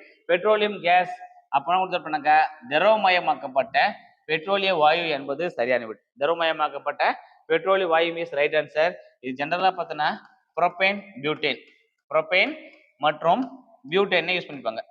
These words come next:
புரோப்பேன், பியூட்டேன் தான் என்ன பண்ணிருப்பாங்க? எல் பி ஜி சிலிண்டர்ல ஜெனரலா பயன்படுத்தக்கூடிய வாயுக்களா இருக்கும். சரியா? இது ஸ்மெல் வர்றதுக்கு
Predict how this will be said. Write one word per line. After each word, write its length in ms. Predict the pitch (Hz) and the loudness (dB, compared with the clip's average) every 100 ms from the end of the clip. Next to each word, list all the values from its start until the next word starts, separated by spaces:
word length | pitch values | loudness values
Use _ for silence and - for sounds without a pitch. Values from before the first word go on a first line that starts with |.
| _ | _
புரோப்பேன், 460 | 147 151 - 165 185 - - _ _ _ - 131 | -8 -8 -2 -2 -2 -12 -20 _ _ _ -16 -6
பியூட்டேன் 520 | 165 175 170 170 165 | -4 -4 0 0 2
தான் 120 | 165 170 | 0 2
என்ன 100 | 185 | 0
பண்ணிருப்பாங்க? 380 | 175 165 151 135 120 107 | -2 -6 -2 2 2 2
எல் 160 | 147 165 | 0 -2
பி 80 | 190 | -6
ஜி 80 | 175 | -6
சிலிண்டர்ல 440 | 151 147 139 135 156 143 | -8 -10 -12 -2 0 0
ஜெனரலா 380 | 147 156 156 190 - - - - | -2 2 4 4 0 -10 -20 -2
பயன்படுத்தக்கூடிய 720 | 143 185 185 160 143 135 123 143 151 | -2 -2 -6 -8 -12 -12 -6 -4 -2
வாயுக்களா 560 | 120 135 139 127 117 131 156 131 | 0 0 -4 -2 2 4 2 -2
இருக்கும். 300 | 123 113 104 - | -8 -12 -14 -12
சரியா? 240 | 131 139 - _ _ - | -4 -2 -4 _ _ -8
இது 160 | 139 135 170 208 - _ _ | -4 0 0 -2 -12 _ _
ஸ்மெல் 280 | 196 233 262 | 0 4 4
வர்றதுக்கு 380 | 220 190 160 | 2 0 0